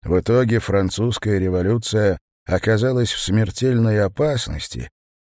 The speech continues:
и в этой ситуации – олигархи были вынуждены согласиться на военную диктатуру генерала Бонапарта, который впоследствии создаст свою масонскую империю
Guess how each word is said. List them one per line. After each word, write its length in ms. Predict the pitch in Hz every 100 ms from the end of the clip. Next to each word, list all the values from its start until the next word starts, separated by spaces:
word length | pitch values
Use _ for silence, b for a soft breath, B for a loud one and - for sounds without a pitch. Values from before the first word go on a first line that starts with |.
| -
и 160 | 90
в 40 | 104
этой 280 | 160 160 139
ситуации – 720 | 135 120 139 139 139 131 117 _ _
олигархи 600 | - 104 110 123 147 123
были 240 | 135 123 117
вынуждены 600 | 110 123 127 113 117 113
согласиться 760 | - 95 90 90 - 123 - 113
на 140 | 101
военную 560 | 90 87 110 113 110 104
диктатуру 680 | 92 - 85 78 101 110 104
генерала 600 | 92 87 82 98 101 92
Бонапарта, 1000 | 90 87 82 - 78 85 - 76 67 64 _ _ _
который 400 | - 90 151 180
впоследствии 760 | 175 156 135 123 139 135 139 139
создаст 580 | 117 113 92 110 120 -
свою 540 | - 127 104 95 113
масонскую 800 | 120 92 - 92 82 - 80 76
империю 680 | 76 - 98 131 127 120